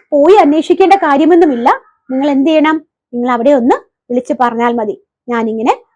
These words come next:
ആധാർ സീഡ് ചെയ്തിട്ടുണ്ട്, അപ്രൂവലിന് വന്ന് കിടപ്പുണ്ട്, ഒന്ന് ചെയ്തു തരണം" എന്ന് പറയുക. അപ്പൊ കഷ്ടപ്പെട്ട് അവിടെയും ഇവിടെയും പോയി അല്ലെങ്കിൽ അക്ഷയയിൽ പോണോ എന്നൊക്കെയുള്ളൊരു ചോദ്യമേ വേണ്ട. നമുക്ക് നമ്മുടെ വീട്ടിലിരുന്ന് തന്നെ എല്ലാവരുടെയും ആധാർ സീഡ് ചെയ്യാം.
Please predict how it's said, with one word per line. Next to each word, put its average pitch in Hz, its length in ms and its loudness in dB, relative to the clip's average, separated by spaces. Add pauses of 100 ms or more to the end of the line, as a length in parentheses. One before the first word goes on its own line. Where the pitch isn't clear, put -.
(120)
ആധാർ 208 360 -6
സീഡ് 208 280 -6
ചെയ്തിട്ടുണ്ട്, 214 640 -4 (300)
അപ്രൂവലിന് 254 440 0
വന്ന് 240 260 -4
കിടപ്പുണ്ട്, 220 540 -8 (140)
ഒന്ന് 220 140 -6
ചെയ്തു 240 320 -6
തരണം" 214 280 -6
എന്ന് 240 140 -8 (240)
പറയുക. 185 440 -8 (280)
അപ്പൊ 427 260 -2 (120)
കഷ്ടപ്പെട്ട് 415 540 0 (200)
അവിടെയും 285 400 0
ഇവിടെയും 285 420 -2
പോയി 262 220 -2
അല്ലെങ്കിൽ 254 320 -4
അക്ഷയയിൽ 277 500 -2
പോണോ 247 400 -4
എന്നൊക്കെയുള്ളൊരു 359 580 0
ചോദ്യമേ 320 460 0
വേണ്ട. 202 260 -6 (260)
നമുക്ക് 330 400 -2 (500)
നമ്മുടെ 233 300 -2
വീട്ടിലിരുന്ന് 269 640 -2
തന്നെ 285 240 -4 (340)
എല്ലാവരുടെയും 311 680 2
ആധാർ 247 320 -2
സീഡ് 240 280 -8
ചെയ്യാം. 247 260 -2